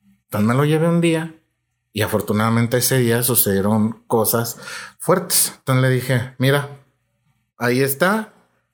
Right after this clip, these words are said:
eh, algo de si quieres ser, este, si quieres seguir en lo que estás haciendo,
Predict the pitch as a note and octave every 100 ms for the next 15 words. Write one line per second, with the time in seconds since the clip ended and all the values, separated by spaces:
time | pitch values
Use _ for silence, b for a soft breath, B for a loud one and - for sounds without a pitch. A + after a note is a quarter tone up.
0 | _ _ A2+ A2+ A2 A2 A2+ A#2 C3+ C3
1 | C#3 B2 A2 G#2+ - - C3+ B2+ - C3
2 | B2 B2+ G#2 G#2 - G#2 G2 F#2+ F#2 F2+
3 | - C#3 B2 B2 B2 A2 A2 - C3 A#2+
4 | E3 F3 F#3+ C#4